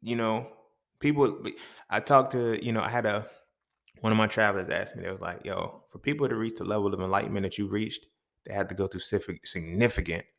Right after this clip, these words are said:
amount of trauma." And she asked me straight up, she said, "I'm curious to know, what was it that made you this way?"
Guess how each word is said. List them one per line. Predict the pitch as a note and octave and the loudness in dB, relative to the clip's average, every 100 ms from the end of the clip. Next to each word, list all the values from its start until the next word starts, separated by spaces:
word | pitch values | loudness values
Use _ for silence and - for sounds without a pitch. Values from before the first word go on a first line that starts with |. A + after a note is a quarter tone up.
| - | -10
amount | F#2+ F2+ E2+ | -2 0 0
of | |
trauma." | - G1+ G1+ - _ - | -4 -6 -6 -8 _ -8
And | - | -2
she | D2 | 2
asked | C2 - | 2 0
me | |
straight | G#2+ - A#2+ | -2 2 2
up, | F#2+ | 2
she | - | -2
said, | G2+ F#2+ | -6 -8
"I'm | F#2+ | -10
curious | - A2 G2+ - | -4 0 0 -2
to | G2 | -8
know, | F2+ E2+ _ _ _ _ _ _ _ _ | -6 -8 _ _ _ _ _ _ _ _
what | A2+ - | 0 0
was | G#2 G2 F#2+ | 4 4 4
it | F2 | 0
that | E2+ - | -2 -2
made | F2+ F2 F2 | -2 -2 -2
you | E2+ | -8
this | - - | -8 -10
way?" | - | -12